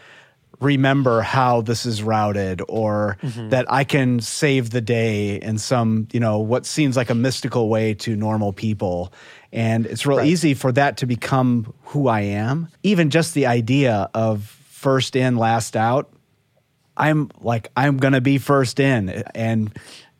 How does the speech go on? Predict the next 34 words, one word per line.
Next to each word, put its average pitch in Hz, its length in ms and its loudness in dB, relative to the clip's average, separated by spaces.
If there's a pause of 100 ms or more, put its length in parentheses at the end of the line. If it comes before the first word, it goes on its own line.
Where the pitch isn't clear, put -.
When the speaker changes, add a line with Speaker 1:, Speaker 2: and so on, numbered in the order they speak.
(180)
Speaker 1:
I'm 156 120 0
not 170 180 2
gonna 147 140 2
hold 147 240 2
it 135 80 4
over 160 220 4
anybody, 180 480 2
but 147 300 0
I'm 127 180 4
gonna 123 140 0
take 131 300 -2 (100)
a 131 60 -2
little 127 380 2
bit 120 240 -2
of 110 100 -2
pride 131 380 4
in 104 60 0
the 104 80 -2
fact 104 360 -4
that 104 180 -2 (500)
I 101 120 -4
was 110 180 0
the 117 80 -6
first 123 300 -2
one 117 100 0
here. 120 220 0
I'm 123 60 -2
gonna 104 120 -2
be 98 100 -2
the 95 80 -2
last 98 340 -2
one 113 120 -2
to 113 100 -4
leave. 113 460 -2